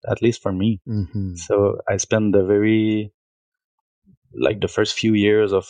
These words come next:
Speaker 1: working as an acupuncturist, I, I was, like, working four days a week, and all then the last day, the fifth day, and sometime over the weekend too,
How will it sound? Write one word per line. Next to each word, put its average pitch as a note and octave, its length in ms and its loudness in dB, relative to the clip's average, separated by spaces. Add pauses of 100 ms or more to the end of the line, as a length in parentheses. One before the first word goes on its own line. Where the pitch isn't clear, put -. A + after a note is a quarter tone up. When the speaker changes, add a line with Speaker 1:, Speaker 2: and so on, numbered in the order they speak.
(100)
Speaker 1:
working G2+ 400 0
as G2 100 0
an G2 80 -6 (260)
acupuncturist, G#2+ 880 0 (200)
I, F#2+ 200 2
I F#2 120 -2
was, F#2+ 260 0 (320)
like, - 280 -2 (100)
working G#2 340 2
four G2 220 0
days G#2 220 4
a G2+ 60 0
week, A#2+ 360 0 (480)
and F#2 280 4 (200)
all G#2 480 4 (460)
then F#2 340 2
the F2+ 280 2 (320)
last F#2 320 -2
day, A2 180 4
the G#2 160 -4 (160)
fifth - 300 -6
day, A#2 220 2 (460)
and - 320 0
sometime G#2 540 -4 (160)
over G#2 200 2
the G2 80 4
weekend G#2 360 2
too, C3 220 0